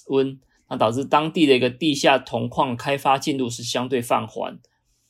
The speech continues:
那这个部分也同时也是受到中国边境管制的影响哦。那以力拓来看的话，也将全年的铜生产量预测值从先前的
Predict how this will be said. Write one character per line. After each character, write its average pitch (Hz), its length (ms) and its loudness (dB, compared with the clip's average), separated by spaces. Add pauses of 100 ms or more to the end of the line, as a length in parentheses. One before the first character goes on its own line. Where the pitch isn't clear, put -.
(100)
那 131 80 -6
这 123 100 -2
个 151 60 4
部 147 160 -6
分 139 180 0
也 101 60 -6
同 123 240 -4
时 120 140 -4
也 107 120 2
是 120 80 -4
受 131 160 2
到 120 200 4
中 160 280 -2
国 127 160 0
边 131 220 -2
境 131 180 -2
管 107 200 -4
制 123 100 -6
的 113 80 0
影 98 180 -2
响 90 300 -4
哦。 82 200 -8 (280)
那 127 180 0
以 104 200 -6
力 160 180 -4
拓 160 160 4
来 123 100 6
看 127 160 0
的 123 80 -2
话， 120 360 2 (180)
也 98 160 -4
将 143 280 -4
全 135 280 -2
年 143 140 0
的 117 280 0
铜 123 520 -8 (120)
生 - 240 -4
产 123 200 -4
量 127 260 0 (120)
预 143 140 -2
测 131 200 0
值 104 360 -6 (280)
从 117 240 -8
先 160 200 -2
前 131 180 -2
的 110 220 -4